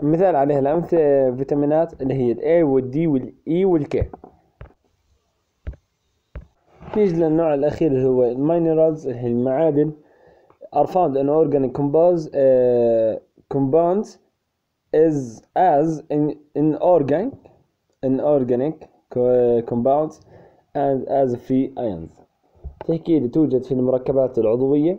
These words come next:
على شكل مركبات غير عضوية وعلى شكل أيونات، آه، أيونات حرة. هو بشكل الكالسيوم، عندي هون كالسيوم والفوسفور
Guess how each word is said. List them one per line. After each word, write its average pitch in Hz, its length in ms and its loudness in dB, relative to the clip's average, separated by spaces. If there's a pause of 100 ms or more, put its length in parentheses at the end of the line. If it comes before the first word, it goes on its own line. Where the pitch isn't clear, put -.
(120)
على 147 160 -2
شكل 143 260 -4
مركبات 127 500 0
غير 156 280 2
عضوية 147 560 2 (260)
وعلى 139 260 0
شكل 143 340 -4
أيونات، 131 600 0 (1000)
آه، 120 240 0
أيونات 139 420 0 (240)
حرة. 98 420 -2 (1800)
هو 156 80 2
بشكل 185 380 0
الكالسيوم، 156 520 0
عندي 135 260 -2
هون 131 180 -2
كالسيوم 156 460 -2
والفوسفور 156 680 0